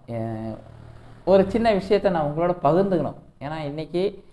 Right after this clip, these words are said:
நிறைய பேர் நம்ம அந்த தப்பு பண்றோம். அது நாம தெரியாம தான் பண்றோம்னு வச்சுங்களேன். தெரியாம பண்ற தப்ப நாம திருத்திக்கிறதுக்கு ஒரு வாய்ப்பு இருக்கும். சமீபத்துல ஒரு சாய் சகோதரி எனக்கு ஃபோன் பண்ணாங்க. அவங்க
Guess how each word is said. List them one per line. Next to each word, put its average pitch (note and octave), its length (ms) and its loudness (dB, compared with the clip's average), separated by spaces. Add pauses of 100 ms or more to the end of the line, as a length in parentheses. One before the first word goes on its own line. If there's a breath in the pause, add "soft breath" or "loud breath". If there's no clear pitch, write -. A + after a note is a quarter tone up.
(160)
நிறைய E3+ 280 4
பேர் F#3+ 160 2
நம்ம D#3+ 120 0
அந்த C#3 120 0
தப்பு C#3 320 -2
பண்றோம். D3 360 -2 (560)
அது C3 120 -2
நாம C3+ 200 0
தெரியாம G#3+ 420 4
தான் G3+ 180 4
பண்றோம்னு D#3 300 -4
வச்சுங்களேன். C3 420 -8 (920)
தெரியாம G#3+ 360 6
பண்ற F3+ 220 2
தப்ப D#3+ 300 2
நாம F3 340 0 (380)
திருத்திக்கிறதுக்கு F3 580 0 (180)
ஒரு B2+ 120 0
வாய்ப்பு C3+ 320 2
இருக்கும். A#2 260 -8 (720)
சமீபத்துல F#3+ 480 2 (260)
ஒரு C3+ 200 2
சாய் D3+ 260 2
சகோதரி E3 420 0
எனக்கு C#3 240 -4
ஃபோன் C#3+ 280 -6
பண்ணாங்க. A#2 420 -6 (400 soft breath)
அவங்க E3 300 2